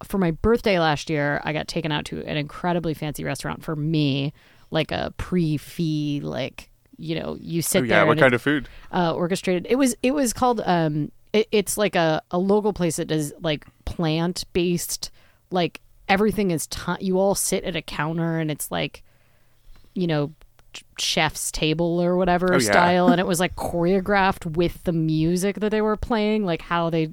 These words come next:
Speaker 1: serve the food to you. Anyway, it was really, I, like, it was an interesting experience, but I kind of learned out of that that that is not, for me, that's not where I get value in my food money. I was like, I was like, "This was, like, a fun experience to do once, but, like,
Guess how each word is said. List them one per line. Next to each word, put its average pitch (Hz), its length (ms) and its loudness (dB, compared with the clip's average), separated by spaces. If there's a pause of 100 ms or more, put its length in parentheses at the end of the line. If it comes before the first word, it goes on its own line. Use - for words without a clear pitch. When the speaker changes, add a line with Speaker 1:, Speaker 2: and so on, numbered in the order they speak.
(120)
Speaker 1:
serve 202 260 -4
the 170 100 -4
food 156 200 0
to - 80 6
you. 196 180 0 (500)
Anyway, 214 320 4 (220)
it 302 80 4
was 339 160 4
really, 285 400 4 (180)
I, - 200 2
like, 254 320 2 (140)
it 254 100 2
was 269 160 2
an 262 80 2
interesting 240 480 0
experience, 185 680 -2
but - 160 0
I 190 80 2
kind 220 300 0
of 185 120 2
learned 180 360 0
out 170 100 2
of 160 60 -2
that 160 220 0
that 165 240 -8
that 165 300 2
is 160 240 -4
not, 156 380 -2
for - 180 0
me, 175 420 4
that's 185 220 0
not 175 140 -2
where 160 100 0
I 151 60 0
get 151 180 -2
value 147 420 0
in 147 220 -6
my 135 140 -4
food 147 240 -6
money. 131 300 -8 (420)
I - 140 4
was 196 160 4
like, 190 200 4
I - 240 -6
was 247 80 4
like, 233 120 2
"This 302 180 2
was, 339 160 2
like, 302 160 4
a 240 60 4
fun 214 360 0
experience 190 580 -2
to 190 100 0
do 175 120 4
once, 175 360 2
but, - 200 0
like, 175 220 -2